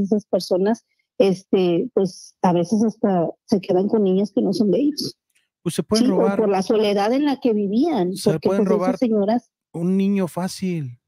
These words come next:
Speaker 2: Se duermen a la familia
Speaker 1: Sí.
Speaker 2: y se lo llevan y ya.
Speaker 1: Y
Speaker 2: Fácil.
Speaker 1: estaba muy bonita, estaba muy bonita su niña,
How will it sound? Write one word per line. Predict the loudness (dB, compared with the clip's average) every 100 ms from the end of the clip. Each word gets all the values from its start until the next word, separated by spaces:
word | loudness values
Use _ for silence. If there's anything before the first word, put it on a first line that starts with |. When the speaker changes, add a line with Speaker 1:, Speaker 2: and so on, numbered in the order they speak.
| -6
Speaker 2:
Se | -4
duermen | 0 0 0 -2
a | 0
la | -2
familia | -2 2 4
Speaker 1:
Sí. | 2
Speaker 2:
y |
se | 0
lo | -4
llevan | -2 -2 -2 -2
y | -2
ya. | -4 -6 -12
Speaker 1:
Y | _ _ _ _ _ _ _ _ _
Speaker 2:
Fácil. | 0 0 2 2
Speaker 1:
estaba | 4 2 4
muy | 2
bonita, | 2 2 0 0 0 0
estaba | -2 0 2
muy | 2 2
bonita | 2 0 0
su | 0 2
niña, | 2 2 2